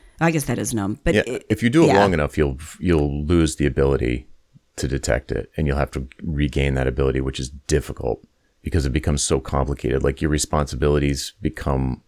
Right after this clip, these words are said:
Speaker 2: one, like, f-, for someone who, whether it's work or home, once your responsibilities start to really take over and you, you just white knuckling it through most of your day every day, and you just working for the weekend.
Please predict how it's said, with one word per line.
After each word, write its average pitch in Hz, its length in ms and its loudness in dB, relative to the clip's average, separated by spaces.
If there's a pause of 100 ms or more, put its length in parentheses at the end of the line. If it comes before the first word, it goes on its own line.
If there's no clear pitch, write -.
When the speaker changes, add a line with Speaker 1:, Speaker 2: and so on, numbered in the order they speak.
(180)
Speaker 2:
one, 71 540 0 (800)
like, - 120 0
f-, - 200 -10
for 107 160 0
someone 135 300 2
who, 110 120 6
whether 92 480 2
it's 87 140 -2
work 82 220 2
or 69 240 2
home, 69 440 0 (420)
once 98 300 0
your 123 80 2
responsibilities 82 720 2
start 76 200 0
to 76 80 -2
really 73 280 2
take 73 260 0
over 73 480 2
and 73 180 0
you, 65 420 -2
you 73 180 -4
just - 300 -4 (520)
white 76 300 0
knuckling 80 480 2
it 80 140 0
through 76 240 -2
most 69 340 -2
of 65 80 -4
your 69 160 0
day 69 480 2
every 90 240 0
day, 95 400 2 (360)
and 78 120 2
you 71 80 0
just 67 300 -4 (100)
working 82 280 0
for - 140 -6
the 78 100 2
weekend. 85 580 0